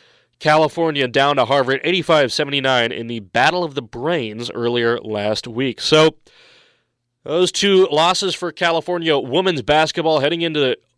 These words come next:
the conference opener on Friday, January fourth,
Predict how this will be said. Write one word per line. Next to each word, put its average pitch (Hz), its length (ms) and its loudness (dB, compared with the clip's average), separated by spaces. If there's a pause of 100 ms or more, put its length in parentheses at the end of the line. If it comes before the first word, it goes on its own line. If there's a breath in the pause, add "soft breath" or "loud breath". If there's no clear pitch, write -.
(420)
the 123 440 -2
conference 175 520 -2
opener 160 460 0 (1300)
on 117 840 0
Friday, 151 680 2
January 175 760 0
fourth, 135 640 0